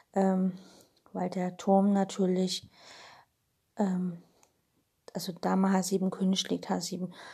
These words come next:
dann geht Turm H sechs, ist nicht mehr spielbar, weil einfach der Turm vom König rausgeschlagen wird. Also das ist hier alles nix. Man kann hier in dieser Stellung nicht mit der dicksten Figur einfach zuerst lospoltern. Die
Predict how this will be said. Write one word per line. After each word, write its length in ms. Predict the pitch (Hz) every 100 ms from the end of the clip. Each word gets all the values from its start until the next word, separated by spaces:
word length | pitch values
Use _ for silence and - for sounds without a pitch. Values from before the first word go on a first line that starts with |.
| -
dann 180 | - 202
geht 160 | 190 185
Turm 260 | - 190
H 120 | 185 190
sechs, 260 | 190 -
ist 180 | 202 -
nicht 160 | 190 -
mehr 140 | -
spielbar, 560 | - 240 247 208 202 180
weil 180 | 185
einfach 380 | 190 190 185 170 -
der 260 | 190 180 170 - -
Turm 360 | - 208 190 180
vom 200 | - 190
König 420 | - 175 170 170 -
rausgeschlagen 760 | - - - - 190 180 180
wird. 200 | 180 180
Also 220 | 208 202
das 220 | 208 202 -
ist 140 | -
hier 180 | 202 226
alles 360 | 190 180 -
nix. 320 | 233 277 - - - - -
Man 100 | 208
kann 220 | 202 202 190
hier 400 | - 247 294 262
in 100 | 208
dieser 280 | 214 214
Stellung 320 | 202 185 190 185
nicht 180 | 190
mit 140 | 190 185
der 60 |
dicksten 380 | 185 - - -
Figur 440 | 208 190 180 190 190 - - -
einfach 320 | - 202 208
zuerst 420 | - 185 180 175 -
lospoltern. 760 | 196 - - 185 180 185 185 - - - - - - - - - - - - _ _ -
Die 360 | 247 247 240